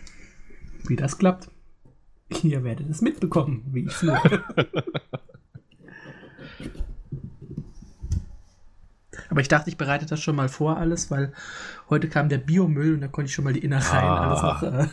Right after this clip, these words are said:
Speaker 1: <laughs> entsorgen.
Speaker 2: Ah. Ähm, ich würd dich kurz mit unserem Publikum alleine lassen.
Speaker 1: So.
Speaker 2: Ja. Keinen Unfug machen, keinen Schweinkram.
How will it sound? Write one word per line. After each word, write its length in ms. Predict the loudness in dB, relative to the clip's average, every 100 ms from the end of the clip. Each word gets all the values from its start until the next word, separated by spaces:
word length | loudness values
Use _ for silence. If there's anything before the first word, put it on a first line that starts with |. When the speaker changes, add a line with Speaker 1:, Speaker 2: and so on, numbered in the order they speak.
| 2
Speaker 1:
<laughs> 40 |
entsorgen. 640 | 2 2 -2 0 0 -2 -10 -20 -2
Speaker 2:
Ah. 360 | 2 4 4 0 _ _ -20 -20 -20 -20 -20 -18 -16 -16 -18 -10 -10 -6 2
Ähm, 300 | 4 4 -4 -10 -4
ich 160 | 0
würd 180 | 2 0
dich 120 | -8
kurz 260 | -4 -4 -2
mit 100 | -4
unserem 240 | -2 0
Publikum 400 | -2 -4 -4 -2
alleine 320 | 0 0 0 0
lassen. 320 | -2 -4 -8 -8 -10 -12 -18 -18 -18 -16 -16 -6
Speaker 1:
So. 600 | 4 6 6 4 2 -2 -8 -18 -20 -20 -20 -20 0
Speaker 2:
Ja. 360 | 0 2 0 -4 -6 -20 -20 -20 -8 0
Keinen 280 | 2 2
Unfug 340 | -2 -2 -2 0
machen, 220 | -2 0
keinen 240 | -2 -2
Schweinkram. 500 | 0 0 0 0 0